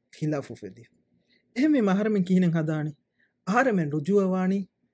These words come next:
ರಸೂಲುಲ್ಲಾಹಿ ಸಲ್ಲಲ್ಲಾಹು ಅಲೈಹಿ ವಸಲ್ಲಮುಗೆ ಹದೀಸ್ ತಕ. ಎಕಲೆಗ್ ಫಾನ್ ಹದೀಸ್ ಕುರವ್ವಣಿ ರಮದಾನ್ ಮಹುಗೆ ಫಹುದಿಹಾಗೆ ಒಣಹಿರಿ ರೇತಕೊನ್ ರೇಗ್ಗ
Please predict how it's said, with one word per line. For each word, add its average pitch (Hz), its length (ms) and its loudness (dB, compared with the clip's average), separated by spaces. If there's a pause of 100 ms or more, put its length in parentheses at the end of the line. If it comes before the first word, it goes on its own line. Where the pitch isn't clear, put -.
(140)
ರಸೂಲುಲ್ಲಾಹಿ 190 720 -2
ಸಲ್ಲಲ್ಲಾಹು 160 600 -2
ಅಲೈಹಿ 151 220 -2
ವಸಲ್ಲಮುಗೆ 165 640 -2 (560)
ಹದೀಸ್ 139 340 -6
ತಕ. - 260 -16 (560)
ಎಕಲೆಗ್ 294 380 -2
ಫಾನ್ 185 240 -4
ಹದೀಸ್ 175 320 -2
ಕುರವ್ವಣಿ 165 640 0 (600)
ರಮದಾನ್ 226 600 -2
ಮಹುಗೆ 208 340 -4
ಫಹುದಿಹಾಗೆ 190 960 -4
ಒಣಹಿರಿ 208 460 -4
ರೇತಕೊನ್ 165 520 -4
ರೇಗ್ಗ 143 300 -4